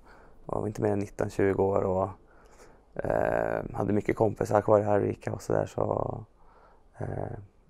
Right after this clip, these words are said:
det blev det absolut. Och en trygghet att vara där och allt sånt där, så, eh, men sen, eh, växte jag väl in i,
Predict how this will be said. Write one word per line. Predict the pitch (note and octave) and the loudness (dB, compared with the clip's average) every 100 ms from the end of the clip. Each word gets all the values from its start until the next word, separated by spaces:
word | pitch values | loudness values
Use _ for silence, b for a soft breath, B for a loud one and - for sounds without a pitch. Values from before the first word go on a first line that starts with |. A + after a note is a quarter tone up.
| D#3+ _ _ | -20 _ _
det | - - | -6 -2
blev | - A1 | 2 2
det | |
absolut. | G#1+ - - G#1+ - - | 0 -2 -4 -4 -2 -2
Och | - - - | -2 -4 -4
en | A2 | -2
trygghet | A#2+ A#2+ A2+ A2+ A2+ | 2 2 2 0 4
att | |
vara | A2+ G#2+ | 4 4
där | A2 G#2+ | 2 0
och | G#2+ A2 | 0 2
allt | A2 - | 0 0
sånt | - G2+ | -6 -4
där, | - | -4
så, | - G#2+ - B B B B B B B - | -6 -8 -8 B B B B B B B -10
eh, | - - - - G1+ G2 - - - - - - | -6 -4 -4 -6 -6 -10 -16 -20 -20 -20 -14 -4
men | G#2+ | -2
sen, | G#2 A#2 A#2 | 2 2 2
eh, | B2 B2 | 0 2
växte | B2 A#2 - | 2 2 6
jag | A#2 | 8
väl | A2 | 8
in | A#2 | 6
i, | A#2+ A#2 A2+ | 4 0 -2